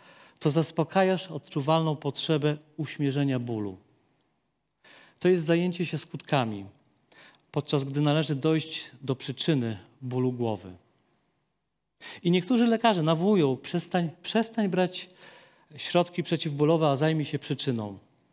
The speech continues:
I to jest dla nas naturalne. My chcielibyśmy zmiany, y,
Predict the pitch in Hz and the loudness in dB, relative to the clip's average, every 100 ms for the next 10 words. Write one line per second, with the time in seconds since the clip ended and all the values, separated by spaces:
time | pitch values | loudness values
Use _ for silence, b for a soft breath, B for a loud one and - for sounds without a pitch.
0 | _ _ _ _ _ _ B B B B | _ _ _ _ _ _ B B B B
1 | B B _ 180 233 185 233 240 226 220 | B B _ -4 -2 2 4 4 2 -2
2 | - 233 214 156 185 180 - 214 190 170 | 2 4 4 4 2 0 0 0 2 -2
3 | - 160 139 170 190 185 170 170 - 170 | 0 0 2 4 4 4 2 0 -2 -4